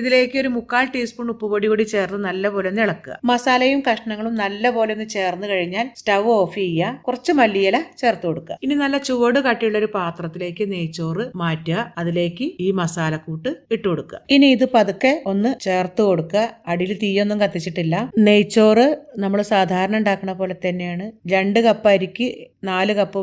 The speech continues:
വെള്ളം ഒഴിച്ചിട്ടുണ്ടാക്കിയ നെയ്ച്ചോറാണ്. നല്ലപോലെ ഒന്ന് ഇളക്കി തട്ടിപ്പൊത്തി വെക്കുക. ഇനി ചെറിയ തീയിൽ അടച്ചു വെച്ച് ഒന്ന് ആവി വരുന്നവരെ വേവിച്ചെടുക്കുക. അപ്പോൾ ഇതാ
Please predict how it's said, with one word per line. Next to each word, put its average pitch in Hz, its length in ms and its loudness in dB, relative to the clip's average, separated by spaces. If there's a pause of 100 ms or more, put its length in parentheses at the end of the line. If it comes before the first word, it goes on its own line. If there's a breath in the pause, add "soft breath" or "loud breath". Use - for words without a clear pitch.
വെള്ളം 180 220 0
ഒഴിച്ചിട്ടുണ്ടാക്കിയ 165 720 -4
നെയ്ച്ചോറാണ്. 160 580 -6 (160)
നല്ലപോലെ 190 640 2
ഒന്ന് 226 160 0 (160)
ഇളക്കി 175 380 -4 (400)
തട്ടിപ്പൊത്തി 165 500 -6
വെക്കുക. 165 320 -4 (160)
ഇനി 247 100 2 (140)
ചെറിയ 254 260 4 (100)
തീയിൽ 233 300 2 (200)
അടച്ചു 170 360 -4
വെച്ച് 185 200 -2 (100)
ഒന്ന് 190 160 -2 (120)
ആവി 185 220 2
വരുന്നവരെ 165 460 0 (100)
വേവിച്ചെടുക്കുക. 175 560 -2 (180)
അപ്പോൾ 214 240 0
ഇതാ 214 160 4